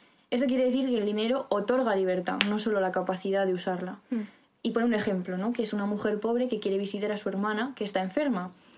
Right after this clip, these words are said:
Speaker 1: pero no puede pagar el billete de tren. Entonces, si trata de subirse al tren,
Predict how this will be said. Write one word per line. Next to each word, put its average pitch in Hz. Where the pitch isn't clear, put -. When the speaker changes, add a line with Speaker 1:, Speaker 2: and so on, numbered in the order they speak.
Speaker 1:
pero 233
no 208
puede 208
pagar 208
el 214
billete 180
de 170
tren. 175
Entonces, 214
si 196
trata 220
de 240
subirse 240
al 240
tren, 254